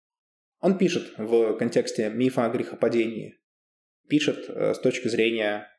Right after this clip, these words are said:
Бога, слова Бога. "Мужчина, поскольку ты последовал за женщиной, твои глаза открылись.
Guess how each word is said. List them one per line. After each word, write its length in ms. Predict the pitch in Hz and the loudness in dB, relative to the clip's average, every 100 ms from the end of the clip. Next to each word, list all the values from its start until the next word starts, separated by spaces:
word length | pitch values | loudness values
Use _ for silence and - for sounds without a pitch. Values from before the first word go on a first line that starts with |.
| _ _ _ _ - | _ _ _ _ 0
Бога, 440 | 120 104 90 - _ _ _ _ _ | 0 0 -4 -8 _ _ _ _ _
слова 320 | - 110 113 | -2 0 2
Бога. 380 | 113 107 - - _ _ _ _ _ _ _ _ _ _ - | 2 -2 -4 -16 _ _ _ _ _ _ _ _ _ _ -2
"Мужчина, 580 | 160 160 165 104 - - _ _ | -2 2 0 0 -6 -14 _ _
поскольку 420 | - - 233 240 | -4 0 0 0
ты 120 | - 160 | -2 0
последовал 540 | - 147 147 110 101 | 0 0 2 2 0
за 140 | 101 | -2
женщиной, 720 | 104 165 240 - 127 98 - _ _ _ | 0 0 0 -4 -6 -6 -12 _ _ _
твои 200 | - 123 | -6 -2
глаза 340 | 123 117 123 143 | 0 0 2 0
открылись. 560 | 151 165 107 98 - | 0 -4 -4 -4 -10